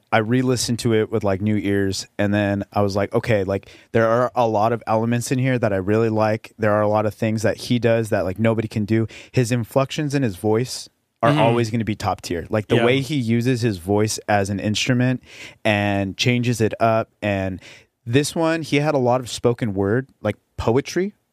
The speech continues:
Speaker 2: Okay.
Speaker 1: This one, he
Speaker 2: Yeah.
Speaker 1: sang a lot.
Speaker 2: Yeah.
Speaker 1: He
Speaker 2: It,
Speaker 1: sang
Speaker 2: it
Speaker 1: a lot
Speaker 2: almost
Speaker 1: in
Speaker 2: seemed
Speaker 1: this
Speaker 2: like
Speaker 1: one.
Speaker 2: a, like, spoken word, like, so artsy, though. He'd be
Speaker 1: Yeah.
Speaker 2: like,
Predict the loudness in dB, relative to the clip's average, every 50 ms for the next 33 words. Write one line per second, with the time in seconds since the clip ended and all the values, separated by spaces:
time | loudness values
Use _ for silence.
0 | _ _ -12 -8 -6 -6 -6 -8 -12 _ _ _ _ -2 0 0 0 0 0 -2
1 | 0 0 2 2 4 4 4 2 2 0 0 0 -2 -2 -4 -6 -8 -12 _ _
2 | _ _ _ _ _ _ _ 0 0 0 -2 -4 _ _ -2 -2 0 0 2 2
3 | 2 4 4 2 2 2 2 0 0 0 2 0 0 2 0 0 0 0 -2 -6
4 | -8 -12 _ _ -4 -2 0 2 2 2 2 2 2 4 4 4 2 2 0 -2
5 | -2 -4 -10 -20 _ _ -2 0 2 4 4 4 4 4 2 2 2 2 2 4
6 | 4 4 4 2 4 4 6 4 4 2